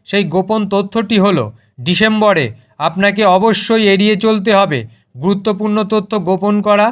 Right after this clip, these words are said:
বা মিথ্যা বলা। আপনার স্বভাবগত চতুরতা বা কৌতূহলের কারণে যদি আপনি কর্মক্ষেত্রে বা ব্যক্তিগত সম্পর্কে কোনো গুরুত্বপূর্ণ তথ্য লুকিয়ে রাখেন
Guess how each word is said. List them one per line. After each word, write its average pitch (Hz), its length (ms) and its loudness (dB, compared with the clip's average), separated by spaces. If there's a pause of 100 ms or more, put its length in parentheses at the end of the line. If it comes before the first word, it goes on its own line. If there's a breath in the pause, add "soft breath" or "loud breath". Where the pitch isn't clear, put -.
(240 loud breath)
বা 165 160 0
মিথ্যা 196 420 0
বলা। 147 280 0 (320 soft breath)
আপনার 185 340 -2
স্বভাবগত 190 600 -2 (140)
চতুরতা 202 560 -2 (340 soft breath)
বা 180 100 -2 (120)
কৌতূহলের 208 640 0
কারণে 202 420 0 (340 soft breath)
যদি 175 260 -2
আপনি 202 220 2 (140)
কর্মক্ষেত্রে 196 640 0 (320 soft breath)
বা 185 120 -2
ব্যক্তিগত 180 580 -2 (160)
সম্পর্কে 196 520 -2 (320 soft breath)
কোনো 190 200 -2
গুরুত্বপূর্ণ 196 600 -2 (180)
তথ্য 214 220 -4 (440 soft breath)
লুকিয়ে 190 420 0
রাখেন 202 380 0